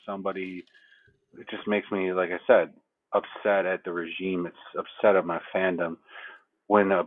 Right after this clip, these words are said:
former Bear, like, goes somewhere else and then they dis-, discover that Cordell Patterson can do this. But I'm like, didn't they try this? Like, I never, remember when they tried Devin Hester as a receiver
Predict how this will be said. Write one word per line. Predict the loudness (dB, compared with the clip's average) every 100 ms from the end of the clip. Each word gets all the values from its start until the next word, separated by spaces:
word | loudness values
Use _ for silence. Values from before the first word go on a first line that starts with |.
| -4 0
former | 6 8 8
Bear, | 6 6 6 6 6
like, | 2 0 _ _
goes | 0 0 0
somewhere | 0 4 6
else | 4 2
and | -2 -2
then | -2
they | -2 -4 -6 _ -10
dis-, | -8 -6 -8 -14 _ -12
discover | -12 -2 0 2 2 2
that | 0 2
Cordell | 0 4 2 4
Patterson | 2 2 -4 -8
can | -4
do | -2
this. | -2 -2 -8 -16 -16 2
But | 12
I'm | 12 12
like, | 8 4 0
didn't | 4
they | 4 4
try | 4 6 8
this? | 6 4 _ -14 2
Like, | 4 8
I | 8
never, | 10 10 10 10 4 -8 4
remember | 6 10
when | 8
they | 8 4
tried | 6 6 6
Devin | 4 4
Hester | 2 0 2 0
as | 0
a |
receiver | -8 -6 -4 2 0